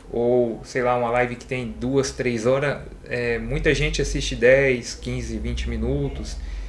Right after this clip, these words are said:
entendeu? Aí o programa do YouTube, ele entende o quê? Poxa, é, esse produtor de conteúdo aqui, ele f-,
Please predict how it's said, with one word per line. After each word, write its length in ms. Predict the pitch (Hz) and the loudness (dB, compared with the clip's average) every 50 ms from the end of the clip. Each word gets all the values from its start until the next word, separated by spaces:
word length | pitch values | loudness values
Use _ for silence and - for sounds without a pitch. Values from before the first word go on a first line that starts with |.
| - - - | -10 -12 -10
entendeu? 520 | 123 117 113 113 113 113 127 143 165 165 - - - - - - - - - | -8 -6 -4 -4 0 2 2 2 2 2 -4 -8 -12 -14 -14 -14 -14 -10 0
Aí 280 | - 147 151 160 190 214 | 4 6 6 8 6 4
o 80 | 220 | 2
programa 360 | 214 202 196 175 185 190 185 | 6 6 6 6 6 2 2
do 120 | 190 180 190 | 2 2 4
YouTube, 520 | 185 180 160 - - 175 208 202 170 170 | 4 2 2 0 0 0 2 2 2 0
ele 180 | 160 160 160 170 | 0 0 0 0
entende 380 | 170 165 - 175 175 175 170 | -2 0 0 0 0 0 0
o 40 | 185 | -2
quê? 200 | 180 - 170 147 | 0 2 2 2
Poxa, 560 | 135 - - 170 170 151 - - 127 113 104 - - - - - - - - | 2 2 4 4 4 4 4 2 2 2 0 -2 -10 -16 -18 -20 -20 -20 -14
é, 540 | - - 120 131 131 131 127 127 120 98 - - - | -8 -4 0 0 2 2 2 0 0 -2 -4 -4 0
esse 880 | 135 147 180 196 196 - - - 190 190 180 175 165 147 131 117 - - - - - - - - - - - | 4 6 6 6 4 2 -2 -2 -2 -2 0 0 0 0 -2 -2 -4 -8 -14 -16 -16 -16 -16 -16 -14 -10 -4
produtor 380 | - 147 151 151 151 156 151 143 | -2 -2 -2 -2 2 2 2 2
de 100 | 139 - | 2 -2
conteúdo 540 | - 156 151 151 147 139 131 135 135 131 | -2 -2 -2 2 2 2 2 2 4 4
aqui, 440 | 139 135 135 - 151 175 214 220 214 - - - - - - | 2 2 2 -4 -4 -2 -2 -4 -4 -6 -14 -20 -20 -16 -6
ele 220 | - 131 135 151 156 | -2 0 0 0 0
f-, 260 | - - - - | -2 -4 -12 -14